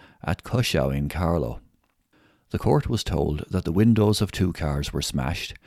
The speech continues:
and Miss Dempsey was charged in connection with one of these vehicles. She was described as being highly intoxicated at the scene.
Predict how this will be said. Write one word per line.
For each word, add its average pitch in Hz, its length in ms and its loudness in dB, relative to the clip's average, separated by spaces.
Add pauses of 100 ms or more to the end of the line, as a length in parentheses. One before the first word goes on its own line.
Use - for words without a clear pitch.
(220)
and 69 180 -2
Miss 82 240 2
Dempsey 107 460 2
was 123 240 0
charged 98 440 2
in 104 120 2
connection 101 500 0
with 98 180 0
one 87 140 2
of 85 140 0
these 73 260 -2
vehicles. 85 600 -4 (720)
She - 180 0
was 123 140 4
described 80 640 0
as 87 140 0
being 78 280 -2
highly 92 360 0
intoxicated 71 880 -4
at 69 200 -6
the - 100 -10
scene. 87 380 0